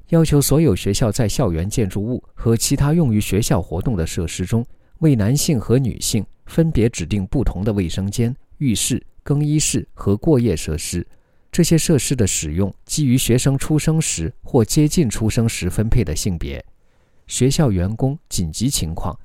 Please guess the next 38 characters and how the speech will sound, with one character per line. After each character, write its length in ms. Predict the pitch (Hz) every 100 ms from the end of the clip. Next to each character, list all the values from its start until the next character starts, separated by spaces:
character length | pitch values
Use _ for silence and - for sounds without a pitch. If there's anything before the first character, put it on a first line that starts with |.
| _ _
以 100 | 107
及 160 | 98 120
协 240 | - 127
助 220 | 131 151
幼 180 | 147 135
童 220 | - 90
或 160 | 98 107
残 240 | - 85
障 180 | 139 113
人 140 | 78 87
士 160 | -
的 140 | 87 78
人 240 | 73 90 -
不 160 | 90
受 180 | 95 131
这 100 | 90
个 80 | 73
限 240 | - 87
制。 220 | 80 71 - _ _ _ _ -
学 220 | - 151
校 180 | 156 165
也 140 | 120 139
可 180 | 107
提 180 | - 113
供 180 | 113 120
一 120 | 101
次 220 | 131 160
性 240 | 117 92 82
的 120 | 71 -
或 220 | - 104
家 240 | 143 151
庭 200 | - 98
盥 160 | 160 123
洗 220 | - 71
室 220 | - 120
等 160 | 82 -
设 200 | - 76
施。 300 | - 82